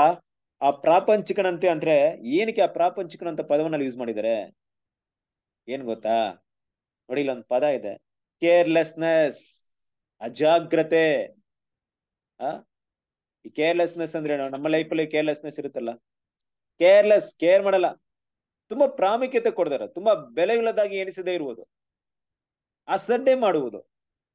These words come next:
ಯಾವುದನ್ನ? ಏಸ ಅದನ್ನೇ ಮಾಡಿದ್ದು. ತಾನು ಮೊದಲನೇ ಮಗ ಆಗಿದ್ದೀನಿ ಅಂದ್ಬಿಟ್ಟು ಆತನಿಗೆ ಬರ್ತ್ ರೈಟ್ ಇತ್ತಂದ್ರೆ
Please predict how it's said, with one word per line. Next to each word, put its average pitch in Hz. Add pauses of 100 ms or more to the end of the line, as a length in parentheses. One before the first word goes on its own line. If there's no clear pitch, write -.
(380)
ಯಾವುದನ್ನ? 170 (1600)
ಏಸ 214
ಅದನ್ನೇ 214
ಮಾಡಿದ್ದು. 139 (1200)
ತಾನು 208
ಮೊದಲನೇ 180
ಮಗ 196 (440)
ಆಗಿದ್ದೀನಿ 170
ಅಂದ್ಬಿಟ್ಟು 120
ಆತನಿಗೆ 165 (520)
ಬರ್ತ್ 165 (240)
ರೈಟ್ 180
ಇತ್ತಂದ್ರೆ 160